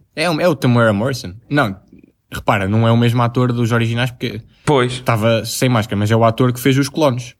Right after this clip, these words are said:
Speaker 2: Ok, ok.
Speaker 1: É, é o ator que, que foi, que foi usado para os clones, que o Boba Fett é, é filho do, de um dos clones.
Speaker 2: Ok, ok.
Speaker 1: Que era o Jango Fett.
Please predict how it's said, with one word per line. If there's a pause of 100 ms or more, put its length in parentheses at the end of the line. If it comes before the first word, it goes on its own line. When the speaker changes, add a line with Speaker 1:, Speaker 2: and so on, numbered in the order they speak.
(580)
Speaker 2:
Ok, (280)
ok. (720)
Speaker 1:
É,
é
o
ator
que,
que
foi,
que
foi
usado
para
os
clones, (120)
que
o
Boba
Fett
é,
é
filho
do,
de
um
dos
clones. (140)
Speaker 2:
Ok,
ok. (840)
Speaker 1:
Que
era
o
Jango
Fett.